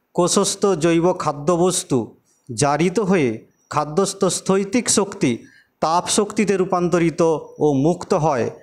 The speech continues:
যা বিভিন্ন বিপাক্রিয়ায় ব্যবহৃত হয় এবং কার্বন ডাইঅক্সাইড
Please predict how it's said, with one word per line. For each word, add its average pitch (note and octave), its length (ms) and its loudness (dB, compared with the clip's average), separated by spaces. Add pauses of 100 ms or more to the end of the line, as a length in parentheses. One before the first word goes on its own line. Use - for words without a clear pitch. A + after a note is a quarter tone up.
(240)
যা D3 200 2
বিভিন্ন E3+ 460 2
বিপাক্রিয়ায় D#3+ 800 0 (440)
ব্যবহৃত D#3 480 0
হয় G3+ 280 2 (460)
এবং F#3+ 260 2 (560)
কার্বন E3 400 0
ডাইঅক্সাইড A3 680 0